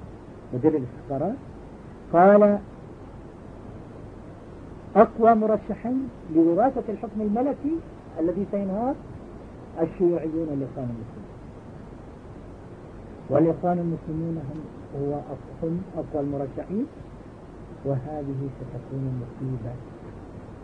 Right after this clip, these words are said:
على مصر وعلى العالم العربي، لأنهم سيحرمون العالم العربي كله من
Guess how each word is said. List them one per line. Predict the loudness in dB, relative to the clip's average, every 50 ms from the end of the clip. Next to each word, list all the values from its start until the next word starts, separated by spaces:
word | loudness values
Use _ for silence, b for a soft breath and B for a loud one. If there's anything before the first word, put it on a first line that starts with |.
| -10 -2 0
على | 2 2 2
مصر | 0 -2 -6 -8 -8 -10 -10
وعلى | -8 -8 -8 -8
العالم | -8 -8 -8 -8 -10 -10 -10 -10
العربي، | -10 -10 -10 -10 -12 -12 -14 -14 -14 -14 -14 -14 -14 -14 -14 -14 -14 -14 -14 -14 -14 -14 -14 -14 -14 -10 -4 -2
لأنهم | -2 -2 0 0 0 0 0 -2 -4 -4 -2
سيحرمون | 0 0 0 0 -2 -4 -2 -2 -2 -2 -2 -2 -2
العالم | -4 -4 -4 -4 -2 -2 -2
العربي | -2 -2 -2 -4 -4 -4 -6 -6 -6 -8 -8 -8 4 8
كله | 8 8 8 8 8 10 10 12 12 12 10 8 6 -2 -12 -14 -14 -14 -16 -16 -16 -16 -16 -16 -16 -16 -16 -16 -10 -6 -2
من | 0 0 0 0 -2